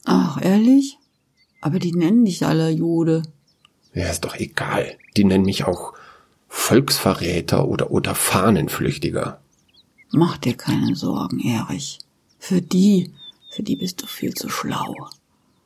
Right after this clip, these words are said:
Speaker 2: Um mich mache ich mir auch keine Sorgen, Lola. Aber um dich schon.
Speaker 1: Ach was, das musst du doch nicht.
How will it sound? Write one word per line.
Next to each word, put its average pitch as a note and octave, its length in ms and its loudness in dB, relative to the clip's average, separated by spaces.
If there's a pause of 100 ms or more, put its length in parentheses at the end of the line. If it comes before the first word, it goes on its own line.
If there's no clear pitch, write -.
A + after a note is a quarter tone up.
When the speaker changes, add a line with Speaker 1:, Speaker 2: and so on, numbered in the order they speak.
(1500)
Speaker 2:
Um C#3 500 8
mich A#2 260 4
mache G2+ 220 2
ich E2 80 2
mir F2+ 160 2
auch - 160 -2
keine E2+ 300 2
Sorgen, F#2 760 -2
Lola. F#2+ 560 0 (1300)
Aber G#2 160 4
um F#2 120 4
dich F#2 200 0
schon. G2+ 300 -2 (840)
Speaker 1:
Ach - 320 -6 (140)
was, - 640 -4
das - 100 -8
musst F3 300 2
du F3+ 60 2
doch E3+ 240 2
nicht. E3 640 2